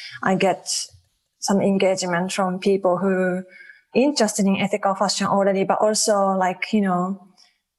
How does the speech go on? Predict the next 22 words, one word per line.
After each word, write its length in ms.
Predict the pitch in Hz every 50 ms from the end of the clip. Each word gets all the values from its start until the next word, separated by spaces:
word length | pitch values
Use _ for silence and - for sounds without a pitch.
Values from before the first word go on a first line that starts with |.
| _ _ _ _ _ _ -
are 120 | 214 202
just, 800 | 190 - 214 202 190 - - - - - - - - - - - _ _ _ _ _ _ _ -
mm, 560 | 240 - 208 196 196 196 196 190 196 196 -
who 260 | - 214 208 202 196 - 202 190
just 280 | - - 208 202 -
started 340 | - - 208 190 180 180 180 - - - - 208
become 560 | 196 196 190 - 202 185 185 180 185 185 185 - _ _ _
curious 520 | - - 208 156 156 156 - - - - -
about 440 | - 180 170 180 165 165 170 - - - - - _ _ _ _ _ -
ethical 340 | 196 196 190 190 175 170 175 -
fashion. 500 | 160 170 - - 165 170 175 180 185 240
And 80 | 190 190
I 100 | 185 180
really 300 | 185 190 190 190 196 185
like 300 | 180 170 180 - - -
that 220 | - 180 175 175 - - - - - - - - - - - _ -
I 280 | 185 175 175 170 165 -
can 200 | - 185 180 170
bring 340 | 185 180 180 180 180 180 185
more 200 | 185 180 - -
awareness 720 | 180 180 175 165 165 - - 175 185 - - - - - - _
into, 640 | 185 180 175 175 - - 190 175 175 170 165 170